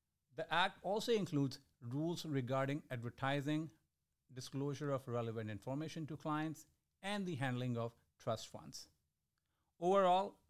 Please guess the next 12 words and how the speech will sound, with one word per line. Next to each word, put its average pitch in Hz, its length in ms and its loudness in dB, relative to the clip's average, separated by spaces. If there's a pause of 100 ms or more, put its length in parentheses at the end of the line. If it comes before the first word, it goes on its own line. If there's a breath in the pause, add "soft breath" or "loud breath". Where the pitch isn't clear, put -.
(140)
reba 170 540 2
is 160 260 -4
a 151 100 0 (100)
crucial 175 760 -4
piece 151 420 -4
of 151 180 -8
legislation 139 920 -2 (100)
that 127 240 -6
helps 135 280 -2
maintain 127 540 -2
the 135 160 -4
integrity 123 640 -4